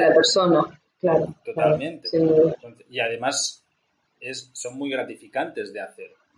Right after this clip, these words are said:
Speaker 2: O sea, desde el punto de vista tuyo, ¿no? De decir, "Joder, si estoy en esto y estoy ayudando a esta gente", y, y, oye, y si alguien te manda una foto de que los abuelos se han conectado gracias a ti con los niños y que tal,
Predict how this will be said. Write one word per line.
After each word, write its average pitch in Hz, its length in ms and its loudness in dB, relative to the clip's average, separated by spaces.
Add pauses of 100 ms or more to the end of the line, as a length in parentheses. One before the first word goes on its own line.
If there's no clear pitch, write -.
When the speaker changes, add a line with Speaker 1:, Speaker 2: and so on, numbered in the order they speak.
(160)
Speaker 2:
O - 20 -16
sea, 117 220 -6
desde 120 240 -6
el 117 80 -6
punto 147 240 -6
de 156 80 -4
vista 143 320 -6
tuyo, 151 300 -10
¿no? 127 180 -14
De 131 100 -12 (120)
decir, 113 260 -16
"Joder, 135 240 -8
si 104 180 -16
estoy 127 300 -10
en 147 100 -8
esto 147 240 -14 (220)
y 98 60 -20
estoy 120 240 -8
ayudando 139 300 -8
a - 20 -14
esta 143 160 -12
gente", 151 320 -6 (600)
y, 117 340 -18
y, 110 180 -16
oye, 139 240 -4
y 98 60 -14
si - 140 -8
alguien 139 240 -8
te 139 80 -6
manda 143 220 -10
una 143 140 -6
foto 139 320 -4
de 110 160 -8
que 113 520 -10
los 113 680 -12
abuelos 143 400 -4
se 151 80 -6
han 143 60 -14
conectado 151 560 -6
gracias 143 360 -8
a 139 120 -12
ti 151 140 -16
con 139 520 -16
los 139 160 -12
niños 151 420 -14
y - 60 -20
que 113 160 -14
tal, 151 240 -6